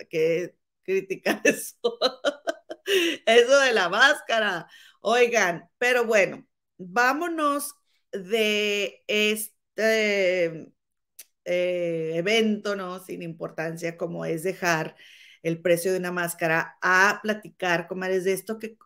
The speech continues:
aconteció en Corea del Sur, tan trágico, tan duro para muchísimas familias.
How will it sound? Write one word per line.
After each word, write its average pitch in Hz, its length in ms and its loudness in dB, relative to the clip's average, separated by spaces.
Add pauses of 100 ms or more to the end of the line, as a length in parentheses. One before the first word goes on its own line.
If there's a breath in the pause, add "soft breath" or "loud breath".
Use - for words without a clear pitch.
aconteció 185 840 0
en 202 180 -2
Corea 170 300 0
del 175 180 -2
Sur, 180 360 -4 (640)
tan 247 500 4
trágico, 202 920 2 (480 soft breath)
tan 208 880 2
duro 220 840 2
para 190 200 2
muchísimas 208 580 -6
familias. 196 500 0